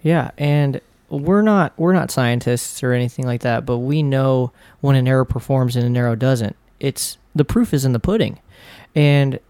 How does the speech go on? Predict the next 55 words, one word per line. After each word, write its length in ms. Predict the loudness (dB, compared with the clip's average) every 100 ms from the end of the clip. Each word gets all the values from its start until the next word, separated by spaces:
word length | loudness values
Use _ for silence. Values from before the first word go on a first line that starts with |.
| _
uh, 240 | -2 0 2
Devin 320 | 2 2 2
was 120 | 0
saying, 300 | 0 0 0
"Hey, 240 | 2 4 4
if 100 | 2
you 60 |
guys 220 | 0 0 0
have 120 | -2
any 160 | -2 0
arrow-related 680 | 2 2 2 0 0 -2 0
questions, 420 | 0 0 -2 0
go 140 | 4
ahead 160 | 4 4
and 100 | 0
forward 320 | 2 4 4
us, 320 | 2 -2 -8 -14 -20 -20 -20 -4
forward 560 | 2 6 6 2 -6 _
us, 280 | 4 4 2
Brandon 520 | -4 0 2 4 2
and 100 | 0
I, 240 | 0 0 -2 0
those 160 | 0
questions. 580 | 2 2 2 -2 -4 -8 _ -20 -14
So 580 | 0 4 4 4 2 0
when 580 | 0 2 2 0 -4 -12 _ _
we 220 | -4 0 0
get 160 | 0
Devin 220 | 2 2 0
on 80 |
the 60 | -2
podcast, 520 | 0 0 0 0 0
we 80 | -4
can 120 | -2
go 100 | 2 2
ahead 120 | 2
and 80 | 0
ask 280 | -2 -2
him, 180 | -6 -8 -14 -20 -20 -4
because 240 | 0 0 0
there's 160 | 0
a 40 | 0
lot 300 | 0 0 0
of 80 | -2 _ -8
tech 320 | 0 0 0
and 100 | -2
arrows 520 | 0 2 4 2 0
that 160 | -4 -2
not 140 | -4
a 40 |
lot 140 | -2 -2
of 40 |
people 220 | 0 0 0
understand, 500 | -2 -2 0 2 0
and, 160 | -4